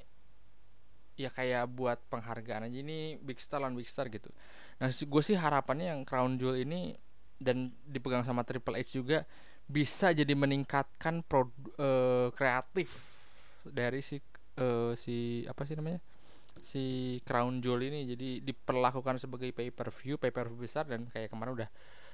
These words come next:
pers conference, udah gitu-gitu, di, di, diperlakukan sebagai pay per view besar dari si matchnya, dari segi storyline-nya, kayak gitu-gitu.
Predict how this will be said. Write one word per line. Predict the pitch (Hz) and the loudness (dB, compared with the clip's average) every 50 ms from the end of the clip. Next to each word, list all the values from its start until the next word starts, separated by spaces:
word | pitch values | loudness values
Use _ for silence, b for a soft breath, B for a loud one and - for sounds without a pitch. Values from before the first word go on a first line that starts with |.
| B B - | B B 0
pers | 110 101 95 110 - - | 2 2 2 0 -4 -6
conference, | - - 123 135 139 139 127 - 135 127 123 120 123 | 2 6 6 6 6 6 0 2 0 0 2 2 -2
udah | 120 117 | -2 -2
gitu-gitu, | 123 120 123 123 135 139 | -2 -2 -2 -2 -2 -4
di, | - - - - 151 | -6 -6 -8 -8 -4
di, | 143 147 151 | -2 -2 0
diperlakukan | 156 175 180 190 170 156 160 170 160 190 185 | 0 2 2 4 6 6 6 4 4 0 -2
sebagai | 160 151 135 127 131 | 0 0 0 -2 0
pay | - 131 127 | -4 -4 -4
per | - - 117 | -4 -4 -4
view | 131 127 | -4 -4
besar | 123 123 - - 151 156 160 B B B B B B B B B | -4 -4 -2 0 0 0 0 B B B B B B B B B
dari | - 135 139 135 131 127 135 131 | -2 4 4 4 4 4 2 -2
si | 123 - - - - 135 | -2 -4 -6 -6 -4 -4
matchnya, | 123 120 117 117 113 120 131 156 170 - - - - - 170 170 160 151 139 123 123 | -2 -2 -2 -2 2 4 4 4 4 2 -2 -4 -2 -2 -2 -2 -2 -2 -2 -2 -2
dari | 123 120 117 120 117 | -4 -4 -4 -4 -6
segi | - - - - 127 120 117 113 117 - 120 117 117 117 120 120 120 120 117 117 117 120 117 117 117 117 - - - - - - - - - - - - - - - - - - - - - - | -6 -8 -8 -8 -8 -8 -8 -10 -10 -10 -8 -8 -8 -8 -8 -8 -8 -8 -8 -8 -8 -8 -8 -8 -8 -8 -10 -10 -12 -12 -12 -12 -12 -12 -12 -12 -12 -10 -10 -10 -12 -12 -12 -10 -12 -12 -10 -10
storyline-nya, | - - 147 139 139 139 131 127 127 123 127 147 160 170 175 180 180 175 165 151 143 135 131 131 131 - | -4 2 2 2 2 2 2 0 0 0 0 0 0 0 -2 -2 -2 -2 -4 -4 -4 -4 -4 -6 -6 -6
kayak | - 117 113 | -6 -6 -6
gitu-gitu. | 117 120 117 131 127 135 - - - 101 117 | -6 -8 -8 -8 -8 -8 -8 -8 -8 -10 -8